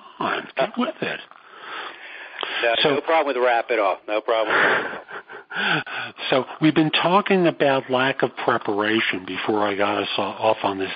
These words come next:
Speaker 1: detour. Um, so it's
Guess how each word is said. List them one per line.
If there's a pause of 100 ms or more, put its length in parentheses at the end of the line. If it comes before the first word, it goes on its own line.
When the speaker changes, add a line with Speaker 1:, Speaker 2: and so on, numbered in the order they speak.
Speaker 1:
detour. (580)
Um, (1000)
so (140)
it's